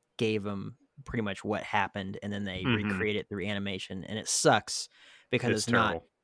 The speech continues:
Speaker 1: Yeah, I thought that it was gonna be the real thing, and I was like, "Oh, this is gonna be interesting," and it was that, and I was like, "Oh, this is stupid," like that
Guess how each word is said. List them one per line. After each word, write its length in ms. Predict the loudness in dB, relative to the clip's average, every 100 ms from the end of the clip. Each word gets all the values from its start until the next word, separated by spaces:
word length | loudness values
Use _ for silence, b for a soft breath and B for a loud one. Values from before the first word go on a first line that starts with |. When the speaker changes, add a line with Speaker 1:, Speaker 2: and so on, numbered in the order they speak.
| 0
Speaker 1:
Yeah, 280 | 4 4 2 4
I 140 | 10
thought 180 | 10 12
that 120 | 8
it 60 | 8
was 140 | 4
gonna 160 | 2 4
be 140 | 4
the 100 | 4
real 200 | 4 4
thing, 300 | 4 2 4
and 40 | 2
I 40 |
was 80 | -2
like, 100 | -2
"Oh, 160 | -2 2
this 180 | 2 4
is 80 | 2
gonna 120 | 2
be 100 | -2
interesting," 420 | -4 0 0 2
and 100 | 0
it 80 | -2
was 220 | -4 -2
that, 160 | -2 0
and 80 |
I 40 | -2
was 80 | -4
like, 120 | -4
"Oh, 180 | -4 -4
this 120 | -6
is 120 | -10 -10
stupid," 420 | -8 -6 -6 -6
like 220 | -8 -6
that 180 | -8